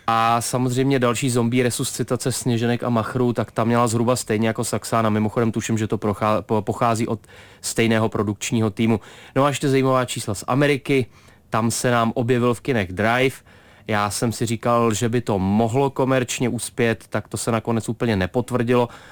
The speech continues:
Drive za první víkend vydělal nějakých jedenáct milionů dolarů,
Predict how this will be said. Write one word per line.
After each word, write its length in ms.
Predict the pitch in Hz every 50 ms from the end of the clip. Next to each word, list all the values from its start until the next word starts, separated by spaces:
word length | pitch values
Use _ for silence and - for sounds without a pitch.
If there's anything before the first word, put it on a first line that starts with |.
| - - -
Drive 220 | 104 107 110 110
za 120 | 110 120
první 260 | 107 127 113 117 120 117
víkend 280 | 117 110 - 127 120
vydělal 280 | 110 113 110 117 120 117
nějakých 360 | 117 117 113 - 135 - -
jedenáct 560 | 113 113 110 120 127 127 123 120 - - -
milionů 380 | 113 113 113 113 117 120 123 120
dolarů, 440 | 110 107 104 107 110 113 120 120